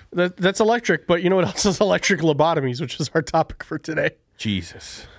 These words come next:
Speaker 1: What a way to get into it. L-, you know what reminds me of lobotomies? Cane's.
Speaker 2: <laughs>
Speaker 1: Maybe in that iced tea. Which
Speaker 2: That
Speaker 1: I've never had it. Their lemonade, though.
Speaker 2: Sweet tea.
Speaker 1: Their lemonade's really good, though.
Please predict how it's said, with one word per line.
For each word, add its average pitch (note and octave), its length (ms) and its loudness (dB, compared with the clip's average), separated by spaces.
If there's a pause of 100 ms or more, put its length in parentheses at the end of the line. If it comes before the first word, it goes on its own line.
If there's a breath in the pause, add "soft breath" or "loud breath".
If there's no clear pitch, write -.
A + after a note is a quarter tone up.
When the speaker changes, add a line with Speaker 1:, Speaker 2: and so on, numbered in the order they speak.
Speaker 1:
What F3 300 0
a F#3+ 60 2
way F#3 180 2
to F3 80 2
get F3 220 0
into E3+ 260 2
it. E3+ 120 -2
L-, F#3+ 220 -2
you G#3 140 -2
know C4 80 6
what B3+ 80 4
reminds A#3 300 2
me A3+ 60 4
of A3 80 2
lobotomies? G#3+ 640 0 (440)
Cane's. D#3+ 760 0 (220)
Speaker 2:
<laughs> - 200 -2
Speaker 1:
Maybe E3 320 2
in E3 80 2
that E3 140 4
iced F#3 380 0
tea. D4 360 4 (240)
Which G2+ 120 -16
Speaker 2:
That G#2+ 160 2
Speaker 1:
I've D3 80 2
never C#3+ 180 0
had C3+ 180 2
it. - 160 -8
Their D3 120 0
lemonade, G3 360 2
though. C3 220 0
Speaker 2:
Sweet G#2 300 -4
tea. - 400 -12 (800 soft breath)
Speaker 1:
Their C#3+ 140 -2
lemonade's D#3 380 0
really B2 200 -6
good, A2+ 200 -14
though. - 180 -18